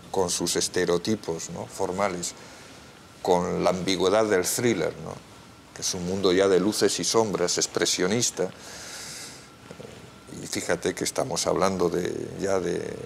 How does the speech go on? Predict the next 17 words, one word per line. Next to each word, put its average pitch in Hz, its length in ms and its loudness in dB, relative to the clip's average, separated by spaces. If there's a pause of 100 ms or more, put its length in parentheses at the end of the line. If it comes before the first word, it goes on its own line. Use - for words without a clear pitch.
(180)
de - 60 -4
los - 140 -6
años 92 180 -6
cuarenta, 110 460 0
cincuenta, 131 580 2 (420)
y 104 40 -4
si - 260 -2
encima 98 640 2
esto 101 240 4
lo 98 160 6
con-, 92 180 4 (1500)
eh, 98 220 6
lo 104 140 4
contemplamos 113 760 4
desde 95 300 4
el 101 100 4
hoy, 107 280 6